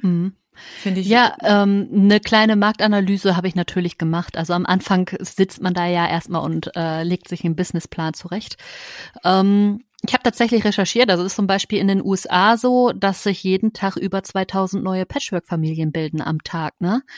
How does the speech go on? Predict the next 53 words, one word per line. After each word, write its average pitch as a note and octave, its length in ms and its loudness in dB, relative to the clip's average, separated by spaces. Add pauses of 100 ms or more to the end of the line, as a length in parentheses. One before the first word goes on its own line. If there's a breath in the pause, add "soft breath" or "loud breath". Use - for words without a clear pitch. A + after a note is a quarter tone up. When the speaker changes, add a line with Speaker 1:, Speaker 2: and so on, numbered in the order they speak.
Speaker 2:
Mhm. D3+ 280 -12
Speaker 1:
Also F#3 340 2
da F3+ 140 4
ist - 340 0
auch - 240 4
nichts B3+ 300 6
mit, F3+ 240 4
äh, - 100 -8
heile F3 920 0
Kernfamilie A3+ 880 2
und F#3 160 -2
das, F#3 160 -4
was F#3 100 -2
hier F3+ 240 -4
alle F3+ 160 0
als E3 160 -2
das - 200 -12
Nonplusultra F3+ 720 -4
beschreiben, A#3 420 0
die A3 100 0
Realität A3 600 -4
sieht - 180 -8
halt A3 160 -6
da G#3+ 80 -4
anders G#3 300 -2
aus. G#3 240 -4 (480 loud breath)
Gut, G#3+ 180 2
wir F#3+ 80 0
starten A3 400 0
jetzt G#3 240 -4
nicht A#3 300 0
in A#3 100 2
den A3 140 4
U G#3 100 0
S - 160 -6
A, G#3+ 140 0
aber A#3 180 -2
wir G#3+ 80 -2
starten G#3 480 -2
auch G3 140 -2
englischsprachig. D#3+ 800 -2
Also E3+ 160 -4
uns F#3+ 180 -2
gibt's - 260 -6
auf D#3+ 160 -2
Speaker 2:
Mhm. D#3 40 -8
Speaker 1:
Deutsch G#3+ 280 0
und F#3 160 0
Englisch B3 500 0
jetzt - 180 -6
zu A#3 140 -8
Beginn. B3+ 320 0
Speaker 2:
Mhm. A3+ 140 -6